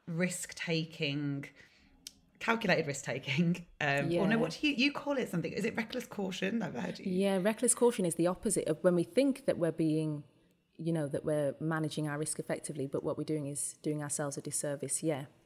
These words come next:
Speaker 1: Yeah, so, like, going for it sometimes, even if it seems a little bit scary.
Speaker 2: Yeah.
Speaker 1: Do you think that that's a really powerful mindset shift, that if people can maybe get a bit of that, they might see the financial benefit in the long run?
Speaker 2: Definitely. I think,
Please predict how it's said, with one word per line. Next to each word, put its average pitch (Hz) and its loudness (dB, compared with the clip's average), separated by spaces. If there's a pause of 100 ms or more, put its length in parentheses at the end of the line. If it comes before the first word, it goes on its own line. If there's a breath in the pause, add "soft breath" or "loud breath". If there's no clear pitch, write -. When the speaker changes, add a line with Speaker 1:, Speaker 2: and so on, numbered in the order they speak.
(220)
Speaker 1:
Yeah, 196 -2
so, 165 -4
like, - -2
going 190 4
for 151 -4
it - -6
sometimes, 131 -8
even 156 -4
if 156 -8
it 160 -6
seems 156 -2
a 156 -10
little - -8
bit - -12
scary. - -4 (520 loud breath)
Speaker 2:
Yeah. 180 -4 (180)
Speaker 1:
Do - -2
you 233 4
think 262 -2
that 269 0
that's - -4
a 220 -2
really 180 -2 (220)
powerful 156 -2 (140)
mindset 151 -2
shift, 147 -8
that - -8
if 160 -12
people 180 -6
can 170 -2 (220)
maybe 165 -2
get 160 -2
a 160 0
bit 165 0
of 156 -4
that, 120 -4
they 147 0
might 147 -2
see 156 -2
the 160 0
financial 151 -4
benefit 139 -4
in 135 -6
the 143 -2
long 131 -4
run? 76 -12 (580)
Speaker 2:
Definitely. 165 -4 (340 loud breath)
I 220 -8
think, 320 -2